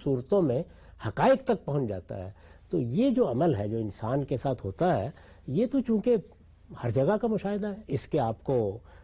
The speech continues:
آ، دلائل مل جائیں گے۔ آپ ہندوؤں کے پاس چلے جائیں، آپ بدھوں کے پاس چلے جائیں، آپ مسیحی متکلمین کے ہاں چلے جائیں، ان کے جو بڑے بڑے اولیاء ہیں ان کی باتیں آپ سنیں،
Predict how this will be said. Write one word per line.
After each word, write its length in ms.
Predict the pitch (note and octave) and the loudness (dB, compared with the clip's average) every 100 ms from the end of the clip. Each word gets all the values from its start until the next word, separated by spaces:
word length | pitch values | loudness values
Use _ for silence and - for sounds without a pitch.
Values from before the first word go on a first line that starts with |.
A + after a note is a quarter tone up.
| - - | -14 -6
آ، 40 | G#2+ | -2
دلائل 300 | A2 G#2 F#2 | 0 0 2
مل 200 | A2+ D3+ | 2 2
جائیں 260 | E3 E3 E3+ | 4 2 2
گے۔ 100 | E3+ | 0
آپ 200 | A#2 G#2+ - | -4 -6 -2
ہندوؤں 320 | G#2+ G#2+ C3+ | 0 2 2
کے 80 | D#3 | 0
پاس 280 | E3 D#3 - | -2 -4 -4
چلے 200 | C#3+ C#3 | -4 -4
جائیں، 180 | D#3 | -6
آپ 60 | B2+ | -4
بدھوں 300 | G2+ C3+ D#3+ | 0 2 2
کے 100 | E3 | 0
پاس 280 | D#3 D#3 - | -4 -6 -4
چلے 220 | C#3+ C3+ | -4 -4
جائیں، 180 | D3 D#3+ - - - | -4 -6 -10 -16 -4
آپ 240 | B2+ B2 | -2 0
مسیحی 360 | B2 G#2 F3 F3 | 0 2 4 4
متکلمین 680 | D#3 B2+ - A2+ G#2 A#2 E3 | 2 -2 -4 -2 -2 0 0
کے 120 | E3+ | 0
ہاں 100 | D#3+ | 0
چلے 300 | D#3+ C#3 D3 | 0 -2 -2
جائیں، 240 | C#3+ D#3 F3 - - - | -2 -2 -4 -10 -18 -2
ان 180 | F3+ F#3+ | 2 4
کے 160 | G3 | 4
جو 120 | D#3+ B2+ | 4 2
بڑے 280 | G2+ C#3+ | 2 4
بڑے 200 | C#3+ C3 | 4 2
اولیاء 460 | A#2+ A2+ B2 D3 F3 | 2 2 2 4 4
ہیں 120 | C3+ | 2
ان 240 | C3+ B2+ C3 | 2 2 2
کی 120 | F3+ | 2
باتیں 340 | C#3 B2+ E3 | 2 0 0
آپ 180 | D3 C#3 | 0 -2
سنیں، 340 | - C#3 F3 | 0 4 4